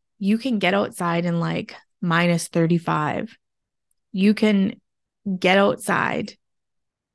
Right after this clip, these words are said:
in the rain, in the snow. So if you dress accordingly, I mean, we really aren't trapped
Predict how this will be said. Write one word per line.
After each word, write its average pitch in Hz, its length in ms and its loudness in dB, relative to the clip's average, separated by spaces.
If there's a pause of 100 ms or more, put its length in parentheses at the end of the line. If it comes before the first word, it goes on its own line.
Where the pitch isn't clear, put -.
(260)
in 202 160 6
the 180 140 6
rain, 175 580 -2 (420)
in 202 160 6
the 190 80 4
snow. 180 640 -2 (640)
So 196 720 2
if - 140 -10
you 214 80 0
dress 202 340 -2
accordingly, 190 960 -2 (460)
I 202 60 2
mean, 190 400 0 (160)
we 208 100 0
really 214 340 2
aren't 208 300 -2
trapped - 560 -4